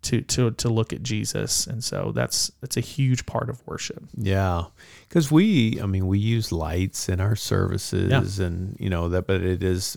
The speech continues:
Speaker 2: but it's to inspire us. We're crying, trying to create a, an environment that is conducive to letting the outside noise, the ruckus of your
Speaker 1: Mm-hmm.
Speaker 2: life, and just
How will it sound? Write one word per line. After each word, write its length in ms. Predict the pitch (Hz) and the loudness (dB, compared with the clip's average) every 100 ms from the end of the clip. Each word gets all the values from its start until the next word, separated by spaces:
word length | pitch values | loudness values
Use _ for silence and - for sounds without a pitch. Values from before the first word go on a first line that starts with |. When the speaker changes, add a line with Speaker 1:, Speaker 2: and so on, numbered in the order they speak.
| - | -4
Speaker 2:
but 100 | 95 | 0
it's 220 | 92 - | 0 -2
to 180 | - 101 | -2 0
inspire 720 | 87 85 - - - 76 76 82 | 2 0 -4 -4 -4 -4 -6 -6
us. 180 | - - | -8 -6
We're 140 | 87 | -6
crying, 460 | - 90 87 90 - | -4 -2 0 -2 -6
trying 260 | - 90 82 | -2 0 0
to 80 | 82 | -2
create 340 | - 87 80 | -2 0 0
a, 180 | 78 - - - - - _ - | -2 -4 -12 -20 -20 -20 _ -4
an 100 | 85 | -2
environment 920 | 80 78 78 80 82 85 82 78 78 - | 0 0 -2 0 0 -2 -2 -4 -6 -4
that 240 | 78 78 - _ | -2 -4 -8 _
is 180 | 92 90 | -8 -6
conducive 760 | - 82 78 85 80 - 78 - | -4 -4 0 -2 0 -2 -4 -6
to 420 | - 82 78 78 - _ | -2 -2 -2 -4 -10 _
letting 320 | 90 87 92 | -2 0 0
the 120 | 87 80 | -2 -2
outside 640 | 85 - - 87 82 80 | -4 -4 -4 -2 -2 -4
noise, 760 | 82 78 78 76 73 76 73 | -4 -4 -2 -4 -4 -6 -8
the 160 | - 76 | -6 -6
ruckus 580 | 76 82 - - - - | -4 -6 -6 -8 -6 -6
of 160 | 87 | -4
your 140 | - 123 | 0 2
Speaker 1:
Mm-hmm. 100 | 120 | 2
Speaker 2:
life, 460 | 82 - 85 - 85 | 2 0 -2 -4 -6
and 120 | 82 | -4
just 280 | 87 - | -6 -10